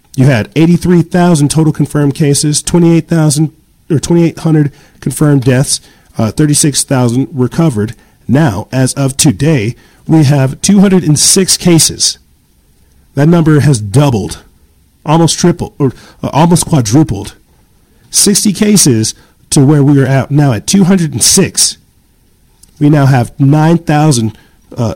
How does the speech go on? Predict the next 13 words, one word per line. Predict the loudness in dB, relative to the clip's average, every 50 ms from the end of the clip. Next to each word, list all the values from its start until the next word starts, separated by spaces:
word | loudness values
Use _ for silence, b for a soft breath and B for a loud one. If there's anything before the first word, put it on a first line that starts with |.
| -10 _ _
ninety-seven | -8 -2 0 2 2 2 2 2 0 0 0 -2
thousand | 0 0 0 0 0 0 0
confirmed | -2 -4 -2 -2 -2 0 0 0 -2
cases, | 0 0 0 0 0 -2 -4 -6 -8 -8 b b b b b b b b b _ _ _ _ _
three | 0 0 0
thousand | 2 2 2 2 2 2 2 2 0 0
total | 0 -2 0 0 0 0
deaths, | 0 0 -2 -2 -2 -4 -6 -6
fifty-three | -8 -6 -4 -4 0 0 -2 -2 0 -2 -2
thousand | -2 -2 -2 -2 -2 -2 -4 -6 -10 -12 _ _ _ _ _ _ _ _ _ _ _ _
total | 0 0 2 2 0
recovered. | -2 -2 -2 -2 -2 -2 -4 -8 -12 -18 -20 _ _ _ _ _ _ _ _ _ _ _ _ _ _ -20 -12 -6
But | -4 -4